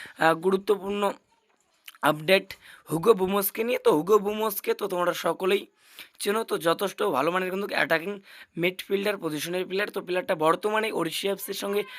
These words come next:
যুক্ত রয়েছে। তো ওড়িশা এফসির সঙ্গে হুগো বুমোসের দু হাজার সাতাশ সাল পর্যন্ত চুক্তি রয়েছে। তো আরও দুটো মরশুমের কিন্তু চুক্তি রয়েছে। তো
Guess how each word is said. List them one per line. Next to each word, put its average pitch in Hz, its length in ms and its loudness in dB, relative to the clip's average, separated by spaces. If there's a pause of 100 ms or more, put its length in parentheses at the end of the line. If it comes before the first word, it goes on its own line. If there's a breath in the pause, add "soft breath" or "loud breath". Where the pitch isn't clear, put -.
(260 loud breath)
যুক্ত 190 260 -6
রয়েছে। 226 340 8
তো 226 120 2
ওড়িশা 175 320 0
এফসির 202 280 -4
সঙ্গে 214 160 -2
হুগো 170 240 2
বুমোসের 185 420 -2 (320)
দু 151 200 -10
হাজার 175 220 6
সাতাশ - 440 -2
সাল 190 160 -2
পর্যন্ত 165 380 -2
চুক্তি 180 360 -6
রয়েছে। 196 280 2 (340 loud breath)
তো - 80 0
আরও 202 220 8
দুটো 180 260 -4
মরশুমের 190 460 -2
কিন্তু 190 180 -8
চুক্তি 180 320 -8
রয়েছে। 147 280 -2 (100)
তো 170 100 -2